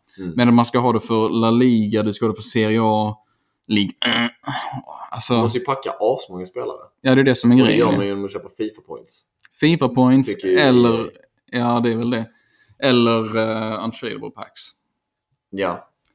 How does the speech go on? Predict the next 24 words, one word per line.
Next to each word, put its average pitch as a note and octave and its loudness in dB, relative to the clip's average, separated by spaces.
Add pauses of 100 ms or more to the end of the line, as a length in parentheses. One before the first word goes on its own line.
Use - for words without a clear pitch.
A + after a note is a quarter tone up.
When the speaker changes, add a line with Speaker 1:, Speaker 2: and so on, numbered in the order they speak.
(180)
Speaker 2:
Och C3 -2
jag B2+ 0
tycker C3+ -2
att A#2+ -2
det, A#2+ 2 (280)
alltså, B2 0 (600)
det B2+ 4
känns A#2+ 4
bara, C3 4
alltså B2+ 0
det C3+ 4
här C#3 2
är C#3 2
ju C3 4
vad A#2 2
Nepenthes, A#2 -2 (100)
Nepenthes A#2+ 0
sa B2+ 0
i A#2 0
sin A#2+ 6
video A2+ 2
på A#2+ -4
YouTube A#2 -6
om A2+ -2